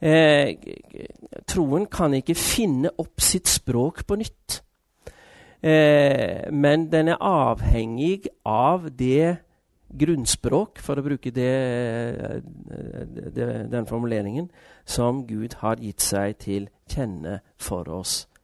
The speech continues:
i. Når en med denne bakgrunn nærmer seg den lutherske bekjennelse, så synes jo det, jeg det er interessant å, å reflektere litt over det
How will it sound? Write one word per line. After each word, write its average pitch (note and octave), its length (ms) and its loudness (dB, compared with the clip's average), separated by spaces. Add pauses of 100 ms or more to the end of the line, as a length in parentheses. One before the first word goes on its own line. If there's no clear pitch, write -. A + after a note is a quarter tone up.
(120)
i. A2 140 -8 (2000)
Når E3 160 6
en G#3+ 260 4
med F3+ 540 2
denne E3+ 240 6
bakgrunn F3 720 2
nærmer B2+ 500 0
seg D3+ 220 4
den G3 160 0
lutherske - 420 -2
bekjennelse, F#3 600 0 (500)
så - 160 -4
synes A3+ 380 0
jo E3 180 4
det, F3 220 4 (260)
jeg E3 320 2
det E3+ 120 0
er E3 100 0
interessant - 1040 -2 (500)
å, E3+ 560 6
å - 380 -2 (100)
reflektere C#3+ 760 0
litt E3 280 -4
over C#3+ 420 0
det D3 160 0